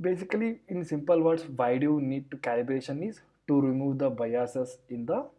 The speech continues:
predicted probabilities given by the trained machine learning model, whatever, whatever it, whatever the model could be. So, you know,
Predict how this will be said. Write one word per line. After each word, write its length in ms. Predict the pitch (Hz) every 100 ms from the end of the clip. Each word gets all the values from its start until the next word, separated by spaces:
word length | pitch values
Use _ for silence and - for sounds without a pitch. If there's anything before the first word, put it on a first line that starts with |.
| _ _ -
predicted 480 | 123 123 - 117 107
probabilities 540 | 113 107 110 120 110
given 360 | 113 120 120 117
by 180 | 113
the 200 | 110 220 247 _ _ 131
trained 360 | 117 123 156 - -
machine 360 | 120 117 - 113
learning 260 | 107 143 156
model, 220 | 107 - _ _ _
whatever, 280 | 180 185 170
whatever 320 | 156 139 113
it, 120 | 104 -
whatever 400 | 120 120 123 110
the 100 | 113
model 300 | 107 101 98 -
could 200 | 101 101
be. 100 | - _ _ _ _ - _ _
So, 240 | 269 269 - - _ _ _ _ -
you 60 | 196
know, 160 | 214